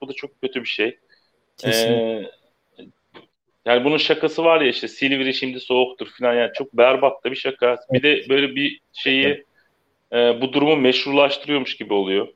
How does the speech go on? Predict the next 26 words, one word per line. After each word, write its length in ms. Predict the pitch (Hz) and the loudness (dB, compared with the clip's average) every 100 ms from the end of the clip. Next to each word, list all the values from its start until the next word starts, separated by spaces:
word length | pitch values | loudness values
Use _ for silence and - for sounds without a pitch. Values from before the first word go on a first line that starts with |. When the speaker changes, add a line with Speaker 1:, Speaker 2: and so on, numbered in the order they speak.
| _ | _
Speaker 1:
Bu 40 | - | -4
şakayı 320 | 127 135 127 | -2 0 0
o 40 | |
kadar 220 | 127 127 | 2 2
çok 220 | 123 131 135 | 4 0 0
yaparsan 580 | 135 131 - 110 104 | 2 2 2 0 0
da 160 | 120 156 | 0 2
evet 400 | 127 120 107 - | 4 4 2 4
doğru 340 | 117 113 135 | 4 6 2
falan 240 | - 131 127 | 2 0 2
noktasına 400 | 123 - - 139 | -2 -4 -8 -2
geliyor. 240 | 120 98 | 0 2
Hani 200 | 104 104 | 0 -2
bir 120 | 110 | -6
mantık 380 | 98 113 120 - _ _ _ _ | 0 2 2 -4 _ _ _ _
çerçevesinde 580 | - 113 123 113 - 135 | 2 2 2 -2 0 2
oturmaya 480 | 127 - 131 131 127 | 2 2 4 6 6
başlıyor 640 | 104 - 107 101 98 - | 4 2 0 2 2 0
kafamızda. 680 | 107 113 107 104 117 180 - _ _ _ _ | -2 -2 -4 -4 -2 -2 -4 _ _ _ _
Böyle 260 | 123 131 123 | 6 6 4
bir 80 | - | 0
kalıp 340 | 127 135 - _ _ _ | 0 0 -4 _ _ _
buna 160 | 127 143 | 0 4
göre 200 | 139 123 | 8 8
yaşamaya 420 | 110 107 104 101 101 - | 8 4 -2 -2 -4 -10
çalışıyoruz. 720 | - 98 - 90 107 - | -8 -6 -8 -10 -10 -12